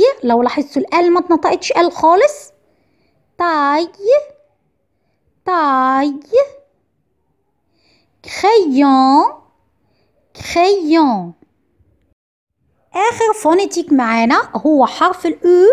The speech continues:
لما يكون فوقيه الأكسون. الشرطة اللي فوق حرف ال أو هي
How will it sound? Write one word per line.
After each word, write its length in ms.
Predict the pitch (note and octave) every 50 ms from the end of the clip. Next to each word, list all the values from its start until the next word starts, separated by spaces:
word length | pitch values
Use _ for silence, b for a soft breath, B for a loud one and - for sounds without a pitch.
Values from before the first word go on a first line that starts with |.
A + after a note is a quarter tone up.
| C#5+ - b b b b b b b -
لما 200 | C4 C#4 C#4+ D4
يكون 460 | C#4+ D4 - - F4 F#4 F#4 F#4 E4+
فوقيه 540 | - - C#4+ C#4+ G4+ D4+ D#4 D#4+ E4 E4 D#4
الأكسون. 640 | - - B3+ - - - - - - C#4+ B3 G3 F3+ B B B B B
الشرطة 360 | - - - D#4 D4 D4 C#4+
اللي 120 | B3 A3+ G#3+
فوق 200 | - - C#4+ C4+
حرف 300 | - - C4+ A#3 - -
ال 80 | -
أو 320 | F4+ D#4+ F#4+ B4 C#5 G#4+ D#4
هي 340 | C#4+ C4 B3+ B3 B3+ C4